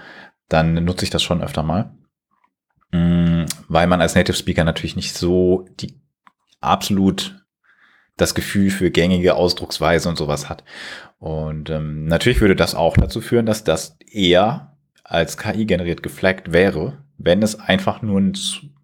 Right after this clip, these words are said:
ja, eine Unterstützungssoftware ist, die einfach deine Grammatik ein bisschen, äh, ausbügelt.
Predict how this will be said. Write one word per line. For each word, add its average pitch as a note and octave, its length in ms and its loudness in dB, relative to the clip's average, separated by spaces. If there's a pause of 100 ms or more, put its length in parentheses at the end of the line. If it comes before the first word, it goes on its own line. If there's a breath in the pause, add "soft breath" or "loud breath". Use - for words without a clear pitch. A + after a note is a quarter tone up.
(200)
ja, F2+ 80 0
eine F2 120 0
Unterstützungssoftware - 1700 -2
ist, G2 260 0
die F#2 140 0
einfach F2+ 220 0
deine F2 180 0
Grammatik F2 420 -2
ein E2 80 -6
bisschen, D#2 320 -6
äh, D#2 280 -4 (760)
ausbügelt. D2+ 560 -6